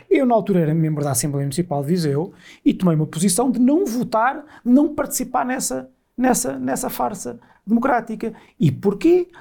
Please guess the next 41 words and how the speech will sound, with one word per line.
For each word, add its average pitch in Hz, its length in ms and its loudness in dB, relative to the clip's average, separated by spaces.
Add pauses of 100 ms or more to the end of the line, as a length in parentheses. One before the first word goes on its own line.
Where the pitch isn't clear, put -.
(100)
Não 262 160 6
é 294 60 4
só - 160 -2
porque - 180 -8
era 285 80 -2
uma 285 60 -2
farsa 269 240 -6
democrática, 269 600 -4
é - 20 2
porque 226 180 -4
eu 262 60 0
percebi - 240 -10
o 247 60 -8
que 247 80 -6
é 247 40 -6
que - 80 -18
estava 233 220 -2
em 233 80 -8
causa. 175 460 -4 (340)
Querem 175 280 2
pôr 139 360 -2 (260)
os - 280 0
seus 403 240 4
peões 190 640 0 (260)
nas 202 240 4
C 277 140 2
C 240 160 0
D 147 260 0
Rs - 140 -6
para 214 140 -4
quando 370 280 -2
se - 140 0
fizer 175 320 4
a 170 40 0
regionalização 202 680 0
já 240 120 -2
são 240 240 -4
eles 247 200 -4
que - 100 -12
lá 240 140 -2
estão. 214 400 -6